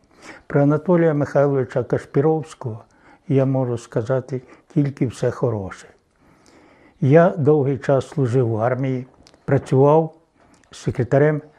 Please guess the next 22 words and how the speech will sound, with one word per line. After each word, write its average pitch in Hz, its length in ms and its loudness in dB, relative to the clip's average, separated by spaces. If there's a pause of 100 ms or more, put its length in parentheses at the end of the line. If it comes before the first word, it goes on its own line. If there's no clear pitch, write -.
(160)
парткому 127 640 0
колгоспу 120 560 -2
імені 120 280 -2
Котовського. 117 840 -4 (680)
І 151 340 2
дуже 175 400 0 (220)
поважаю 123 720 2
Анатолія 120 540 0
Михайловича. 117 840 -4 (340)
В - 40 -4
мене 170 260 0
часто - 440 -2
були 127 300 0
стреси, 131 640 -2 (360)
головні 147 480 2
болі. 120 520 0 (540)
Коли 139 220 0
я 143 120 4
дивився 135 540 0
передачі 131 760 0
Анатолія 123 520 -2
Михайловича 123 760 -2